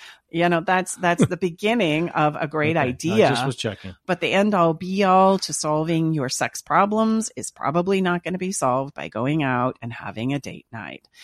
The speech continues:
Speaker 2: Mm.
Speaker 1: In fact, when we do do that, oftentimes what happens is if we don't have some of the other components working for us, we end up fighting instead.
Speaker 2: Mm.
Speaker 1: We end up becoming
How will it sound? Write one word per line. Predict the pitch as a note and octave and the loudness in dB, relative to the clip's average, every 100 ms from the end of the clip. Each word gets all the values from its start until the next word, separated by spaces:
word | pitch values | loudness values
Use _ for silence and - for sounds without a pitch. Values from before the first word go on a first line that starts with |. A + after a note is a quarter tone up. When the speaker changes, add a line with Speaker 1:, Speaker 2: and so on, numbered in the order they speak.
| - - | -20 -16
Speaker 2:
Mm. | |
Speaker 1:
In | D#3 | -12
fact, | - D4 A#4+ G3 G#3 - - _ _ - | -4 -2 2 2 2 -4 -16 _ _ -8
when | E3 | -4
we | D#3+ | -2
do | E3+ E4+ | 0 0
do | E4+ F3+ D#3 | 2 2 2
that, | C#3 C3 C3 C3+ _ _ - | 0 0 -2 -6 _ _ 0
oftentimes | E3+ - - E3+ D#3+ | 0 0 -2 0 0
what | D3+ - | -4 -6
happens | - B3+ - F3 D#3 D#3 - | -4 -4 -2 -2 0 -2 -4
is | - D3+ D3 D3 D3 - | -2 0 2 0 0 -4
if | - | -8
we | E3 | -2
don't | F3 F3+ | -2 -2
have | E3+ E3+ | -4 -4
some | F3+ | -2
of | E3+ | -2
the | D#3+ | -2
other | D3 C#3+ | -4 -4
components | - C#3 - C#3 D3 G#3+ D#4 - - - - _ _ - | -6 -8 -6 -4 -2 -2 -2 -6 -10 -12 -16 _ _ -8
working | E3 F3 A3+ D4 E4+ | -6 -6 -4 -2 -2
for | - E4 F#4 | 0 2 2
us, | A4 - - - _ _ _ _ | 0 -4 -8 -10 _ _ _ _
we | D#3 E3 | -2 2
end | E3+ | 2
up | F#3 | 0
fighting | - - D#3+ C#3 A2+ A2 | -6 -6 -4 -2 -4 -6
instead. | G#2 A#2 - G2+ F2 _ _ - | -6 -8 -8 -10 -14 _ _ -20
Speaker 2:
Mm. | E2+ - _ | -20 -20 _
Speaker 1:
We | D3+ C3+ | -8 -4
end | D3+ D#3 | -4 -4
up | - | -8
becoming | - D#3+ D#3 C#3+ C#3 C#3 | -8 -4 -2 -2 -4 -6